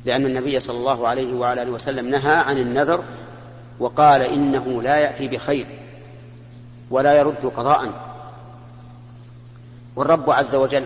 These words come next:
أكرم من كونه لا يتكرم إلا بجزاء. الله يتكرم عليك سواء نذرت له أم لم تنذر، فكونك إذا أيست من ال-، من، من الشفاء من المرض تنذر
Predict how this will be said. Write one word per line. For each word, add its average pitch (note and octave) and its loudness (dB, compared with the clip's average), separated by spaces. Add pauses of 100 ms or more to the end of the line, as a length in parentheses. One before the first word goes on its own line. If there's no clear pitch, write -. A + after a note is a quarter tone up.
أكرم C#3+ 2 (1400)
من C3+ -4
كونه D3 2
لا C3+ 4
يتكرم E3 -2 (1200)
إلا E3 2
بجزاء. - -6 (2250)
الله C#3+ -4
يتكرم F3+ 0
عليك E3 2
سواء C#3+ 0 (300)
نذرت C#3+ 2
له D#3+ -2
أم E3 0
لم D#3+ 2
تنذر، D3 -2 (1400)
فكونك E3+ 4
إذا C#3+ 4
أيست D3+ 0
من C3+ 0
ال-، B2+ -2
من، B2+ -6
من B2 -4 (540)
الشفاء C3 -2
من B2+ 0
المرض B2 -2
تنذر A#2+ -6